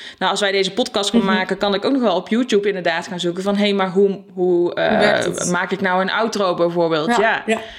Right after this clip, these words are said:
Speaker 1: Ga je zelf maar na. Er zijn sommige dingen die wil je gewoon visueel zien. En dan ga je gelijk op YouTube zoeken in plaats van eerst in Google.
Speaker 2: En we leven ook in een wereld dat we niet willen lezen, maar juist willen graag, eh,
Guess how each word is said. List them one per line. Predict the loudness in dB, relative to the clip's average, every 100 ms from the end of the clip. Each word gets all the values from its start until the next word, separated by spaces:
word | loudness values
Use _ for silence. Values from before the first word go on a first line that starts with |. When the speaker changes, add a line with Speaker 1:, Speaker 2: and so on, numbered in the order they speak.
| -18 -6
Speaker 1:
Ga | -2
je | 0
zelf | 0 0
maar | 0 0
na. | 0 0 -2
Er | -2
zijn | 0 0
sommige | 0 0 0
dingen | 0 0 0
die | 0
wil | 0 2
je | 0
gewoon | -2 0 0 0
visueel | 0 0 0 2 0
zien. | 0 0 0 0 -2
En |
dan | -2
ga | 0
je | 0 0
gelijk | 0 0 0 -2
op | 0
YouTube | 0 0 -2
zoeken | 0 0 0 0
in | -2 -2
plaats | -2 0
van | 0 -2 -4 -4
eerst | -2 0
in | 0
Google. | 2 2 0 -2 -8 -4
Speaker 2:
En | -2
we | 0
leven | 0 0 -4 -6
ook | -6
in | -4
een | -2
wereld | 0 -2
dat | -4
we | -2
niet | -2 -2
willen | -2 0
lezen, | 0 -2 -2
maar | -4
juist | -4 -4
willen | -6 -8
graag, | -6 -2 -2 -6 -8
eh, | -6